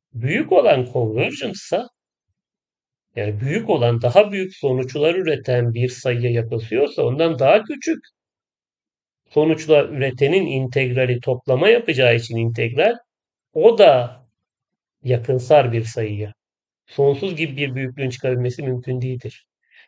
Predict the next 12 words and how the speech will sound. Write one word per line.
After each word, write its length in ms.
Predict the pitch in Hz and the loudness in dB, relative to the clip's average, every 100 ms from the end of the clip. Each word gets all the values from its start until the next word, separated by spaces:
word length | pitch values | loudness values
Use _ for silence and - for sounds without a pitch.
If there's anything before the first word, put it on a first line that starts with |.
| - | -4
Tabi 180 | 214 | -2
bunları 280 | 180 185 175 | -2 -2 0
böyle 180 | 170 151 | 2 2
açıklamayacaksınız. 840 | 139 - 156 135 120 117 123 120 | 0 0 -2 0 -2 -4 -6 -6
Bunu 140 | 127 143 | -4 -2
sadece 420 | 151 143 127 175 | 2 2 2 -8
size 460 | - 127 160 196 - 135 | -10 0 0 0 -6 -12
düşünsel 420 | 123 139 123 143 | -6 -4 2 2
olarak 400 | 135 131 131 120 - _ _ _ _ _ _ _ _ - | 4 2 0 -2 -12 _ _ _ _ _ _ _ _ -4
anlamanız 520 | 143 139 139 131 120 | 0 2 2 2 -2
için 220 | 120 127 | -4 -4
anlattım. 720 | 123 131 127 123 - 254 254 | -4 -2 -4 -4 -6 -8 -8